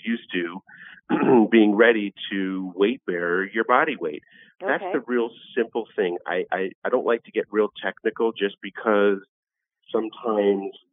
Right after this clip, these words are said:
Speaker 1: being in bed, you know, you never know. I like to get down to specifics if you have a soft mattress or you have a firm mattress.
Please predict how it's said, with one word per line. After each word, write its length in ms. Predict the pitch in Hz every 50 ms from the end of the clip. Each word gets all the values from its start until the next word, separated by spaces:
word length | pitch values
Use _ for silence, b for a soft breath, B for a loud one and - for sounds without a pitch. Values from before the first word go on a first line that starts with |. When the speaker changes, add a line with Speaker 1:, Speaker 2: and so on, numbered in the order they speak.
| _ -
Speaker 1:
being 340 | 101 98 104 101 101 104 - -
in 220 | 95 92 90 87 -
bed, 300 | - 90 87 90 90 90 -
you 100 | - 101
know, 200 | 92 90 90 90 90 - _ - - _ _ -
you 120 | - 95
never 260 | 95 98 101 98 107 107
know. 520 | 101 101 95 92 92 92 92 90 90 85 _ _ _ - -
I 40 | 87
like 180 | 90 95 101 -
to 60 | - 101
get 140 | - 85
down 220 | - 98 95 95 92
to 80 | 90 82 -
specifics 560 | - - 87 - - 117 117 - 90 82 - -
if 140 | 92 -
you 80 | 90 85
have 140 | 92 92 87
a 40 | 87 - -
soft 280 | 87 85 85 82 - -
mattress 440 | 95 87 82 82 82 - - 92 85 -
or 120 | 82 82
you 140 | 85 85 82
have 100 | 85 82
a 80 | 82 80 _ -
firm 220 | 120 120 117 113
mattress. 400 | 98 80 73 69 - - - -